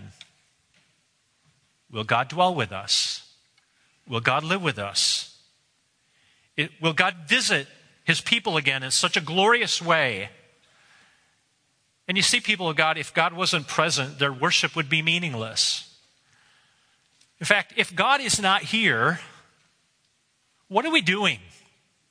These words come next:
What are we doing with this time? If, if God doesn't come to dwell with us, if,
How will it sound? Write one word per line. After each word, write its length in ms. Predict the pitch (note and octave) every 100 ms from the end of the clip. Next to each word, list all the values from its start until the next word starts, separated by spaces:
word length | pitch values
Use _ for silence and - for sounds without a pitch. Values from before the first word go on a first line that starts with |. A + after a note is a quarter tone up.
| _ _ _ _ _ _ - - _ _ _ _ _ _ _ _ _
What 140 | G3 C4+
are 20 |
we 100 | E4
doing 240 | C#4 C#4
with 100 | C4
this 160 | F3 -
time? 240 | F#3 D#3+
If, 100 | D3+ - - -
if 180 | G#3+ F3
God 300 | C4 D#4+ C4
doesn't 380 | B3 C4 A#3 -
come 540 | - A#3 A3+ F#3 C#3+ - - - _ _ _ _ _
to 180 | - A#3
dwell 400 | D#3+ E3+ A3+ D4
with 180 | B3+ F#3
us, 520 | B2 G#2 - - -
if, 180 | G#3+